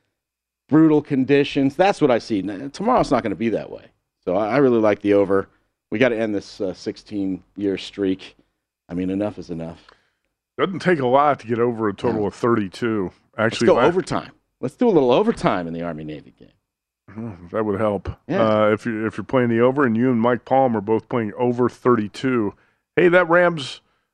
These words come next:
Speaker 2: Raiders-Rams game got over the total of thirty-two last night. Never a doubt about that. Seventeen to sixteen.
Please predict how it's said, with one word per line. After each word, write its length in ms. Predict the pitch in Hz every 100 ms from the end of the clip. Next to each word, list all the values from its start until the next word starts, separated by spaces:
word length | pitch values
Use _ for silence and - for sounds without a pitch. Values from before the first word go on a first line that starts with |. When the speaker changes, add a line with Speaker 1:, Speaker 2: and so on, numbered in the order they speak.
| -
Speaker 2:
Raiders-Rams 640 | 175 202 139 170 208 214
game 240 | - 127 117
got 160 | 117
over 240 | 117 117 113
the 100 | 104
total 300 | - 123 107
of 80 | -
thirty-two 500 | 127 113 101 123 113
last 280 | 113 104
night. 180 | 139 147
Never 220 | 139 147
a 60 | 131
doubt 200 | 143 143
about 300 | 139 139 -
that. 280 | 160 143 113
Seventeen 480 | - 139 135 151 135
to 60 |
sixteen. 580 | 113 151 139 - 110 101